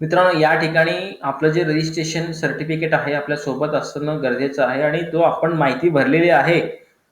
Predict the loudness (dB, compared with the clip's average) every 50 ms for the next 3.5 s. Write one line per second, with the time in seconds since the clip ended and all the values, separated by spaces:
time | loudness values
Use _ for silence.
0 | _ _ _ _ 0 2 2 4 4 4 6 6 6 4 4 2 2 2 2 2
1 | 2 4 2 2 2 2 2 0 2 2 2 2 2 0 -2 -2 -2 -2 0 0
2 | 0 0 0 0 0 0 0 0 0 0 -2 -2 -4 -4 -2 -2 -2 0 0 0
3 | 0 0 0 2 2 2 2 0 -2